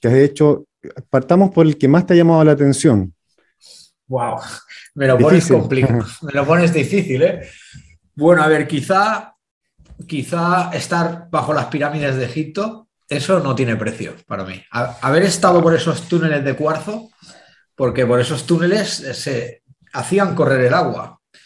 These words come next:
Speaker 2: Tenían una función que aún hoy en día pocos se atreven a reconocerlo, ¿no? Pero ya la palabra pirámide viene del griego piros y mide, que es máquina de fuego, la traducción. Eh,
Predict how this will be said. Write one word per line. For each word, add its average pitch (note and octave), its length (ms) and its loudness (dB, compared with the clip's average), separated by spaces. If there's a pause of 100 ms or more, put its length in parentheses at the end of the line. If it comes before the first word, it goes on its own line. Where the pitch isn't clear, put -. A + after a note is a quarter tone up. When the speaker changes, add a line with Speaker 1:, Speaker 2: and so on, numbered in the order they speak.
(100)
Speaker 2:
Tenían E3+ 280 -2
una G#3 120 2
función F3+ 560 -4
que - 80 -2
aún D3+ 260 -2
hoy D#3 220 -2
en C#3+ 140 -8
día E3 260 -2
pocos D#3+ 240 -4
se C#3 80 -6
atreven B2 400 -4
a A#2 60 -6
reconocerlo, A2+ 640 -6
¿no? D#3 160 -6
Pero A2+ 300 -8 (1200)
ya C3+ 400 2
la C#3 120 0
palabra C#3+ 400 0
pirámide D#3+ 560 -2
viene D#3 300 -4
del D3 220 -4
griego D3+ 480 -2
piros F#3 580 -6 (160)
y C#3+ 160 -4
mide, D3 580 -6
que C3 140 -8
es C3 120 -10
máquina E3 680 -4
de B2 140 -4
fuego, D#3 680 -2
la A#2+ 140 -6
traducción. E3 600 -6 (840)
Eh, C3 320 -4